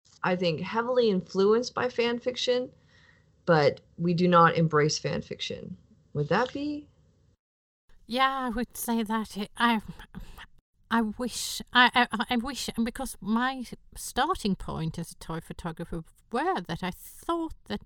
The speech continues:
Speaker 2: I would become a fan fiction photographer. I thought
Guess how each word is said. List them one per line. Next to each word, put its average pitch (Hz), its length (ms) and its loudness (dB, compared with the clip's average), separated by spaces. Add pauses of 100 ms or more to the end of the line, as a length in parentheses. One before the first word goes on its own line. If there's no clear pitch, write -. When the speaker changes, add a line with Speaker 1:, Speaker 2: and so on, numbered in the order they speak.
(280)
Speaker 2:
I 226 180 2
would 208 300 -4
become 190 440 -2
a 190 60 -4
fan 180 360 -2
fiction - 440 -10
photographer. - 640 -8 (520)
I 202 140 0
thought 208 480 -6